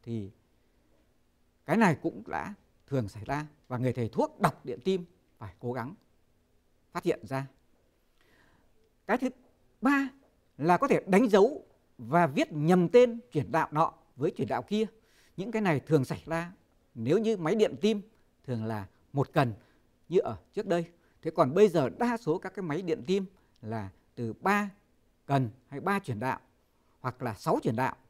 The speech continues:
và máy tự ghi các cái tên chuyển đạo lên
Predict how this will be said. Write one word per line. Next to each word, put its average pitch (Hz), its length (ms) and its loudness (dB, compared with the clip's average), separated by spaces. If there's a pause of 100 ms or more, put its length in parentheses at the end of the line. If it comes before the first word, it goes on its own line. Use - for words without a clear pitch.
(140)
và 127 180 -2
máy 127 240 -2
tự 208 420 4
ghi 226 280 2 (720)
các - 340 -8
cái 110 300 -6 (380)
tên 226 220 8
chuyển 113 140 -6
đạo 107 200 -4
lên 175 260 0